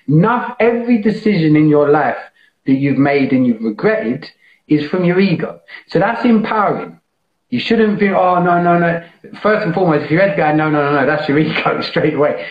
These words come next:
No, it is, and it's empowering because your soul is perfect.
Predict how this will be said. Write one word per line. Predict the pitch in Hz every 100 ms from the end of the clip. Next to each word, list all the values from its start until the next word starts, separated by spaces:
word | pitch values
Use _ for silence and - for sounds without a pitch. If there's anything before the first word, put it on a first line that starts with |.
| -
No, | 165
it | 170 -
is, | 190
and | 131
it's | 139 147
empowering | 143 175 175 147 98 - _ _
because | 131 160 -
your | 147 226 254 -
soul | 196 180 113
is | - 160 156 -
perfect. | 170 170 165 -